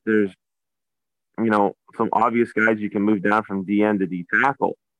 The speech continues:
You know, like, even the Rushman sort of situation is,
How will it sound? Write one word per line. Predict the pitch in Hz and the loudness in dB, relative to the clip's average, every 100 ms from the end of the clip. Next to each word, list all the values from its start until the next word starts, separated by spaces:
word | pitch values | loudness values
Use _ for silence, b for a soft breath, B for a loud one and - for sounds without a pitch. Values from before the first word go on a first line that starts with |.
| _ | _
You | 104 | -2
know, | 107 107 | 2 2
like, | 104 101 | 2 0
even | 131 151 | 0 2
the | 127 | 2
Rushman | 117 139 113 101 | 2 0 -4 -4
sort | 110 98 | -2 -2
of | 95 | -2
situation | 98 90 90 90 82 - 90 | -6 -4 -2 -2 -4 -6 -6
is, | 92 | -8